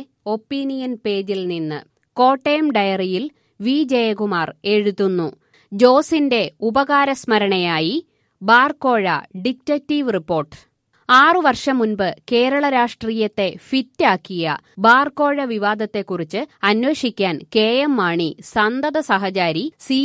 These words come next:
എഫ് തോമസിന്റെ നേതൃത്വത്തിൽ ആറംഗ ബാർക്കോഴ കണ്ടെത്തൽ കമ്മീഷനെ നിയമിച്ചു. മാണിയും സി എഫ് തോമസും ഇതിനിടെ മരിച്ചു. ആറിയ കഞ്ഞി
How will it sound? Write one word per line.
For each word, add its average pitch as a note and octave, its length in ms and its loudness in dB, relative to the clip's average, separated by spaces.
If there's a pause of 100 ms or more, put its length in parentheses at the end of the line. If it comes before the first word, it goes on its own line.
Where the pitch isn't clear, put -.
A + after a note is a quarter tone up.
എഫ് - 220 -4
തോമസിന്റെ A3 560 0
നേതൃത്വത്തിൽ F#3+ 680 -2 (240)
ആറംഗ C4+ 440 4 (220)
ബാർക്കോഴ C4+ 580 2 (160)
കണ്ടെത്തൽ A#3 520 0
കമ്മീഷനെ F#3 600 -2 (180)
നിയമിച്ചു. F3 560 0 (240)
മാണിയും D#4 500 4
സി A#3+ 260 -4
എഫ് D4 200 -4
തോമസും G#3 440 -2 (160)
ഇതിനിടെ G#3+ 500 -2 (180)
മരിച്ചു. F3 520 -2 (360)
ആറിയ C#4 400 2
കഞ്ഞി F#3+ 380 0